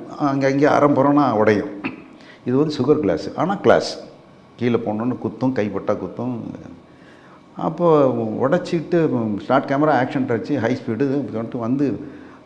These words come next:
உடைச்சி விழுகிறேன். விழுந்து டேபிளில் விழுந்துட்டேன். விழுந்தா விழுந்துட்டு விழு-, முழிக்கிறேன். கமல் சார் நிக்கிறாரு இங்கே. அவருக்கு ஷாட்டு கிடையாது, குதிக்க சொல்லலை.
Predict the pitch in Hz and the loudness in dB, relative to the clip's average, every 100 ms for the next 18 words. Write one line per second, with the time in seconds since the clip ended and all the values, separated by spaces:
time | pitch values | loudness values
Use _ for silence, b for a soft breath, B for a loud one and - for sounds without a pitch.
0 | - 110 147 147 143 104 117 127 135 135 | -6 -2 -2 -2 -4 -4 -2 0 0 0
1 | 117 127 143 123 123 123 117 98 117 98 | 0 0 0 0 2 2 2 0 -2 -2
2 | 85 - B B B - 101 113 202 214 | -6 -10 B B B -20 -6 2 2 4
3 | 220 208 104 165 202 190 196 175 120 104 | 4 2 2 4 6 4 4 2 2 2
4 | 104 180 - 175 190 151 - - - - | 4 4 4 4 6 4 2 -4 -10 -14
5 | - 143 196 190 151 113 101 110 85 80 | 4 6 8 8 8 6 4 4 2 0
6 | - - - - - - - B B B | -8 -12 -18 -20 -20 -20 -20 B B B
7 | - - - - - - 156 151 151 139 | -20 -20 -20 -20 -4 2 4 2 4 6
8 | 160 - 95 98 - - - - 139 139 | 6 4 4 4 2 -4 -6 0 2 2
9 | - 98 104 | 2 2 2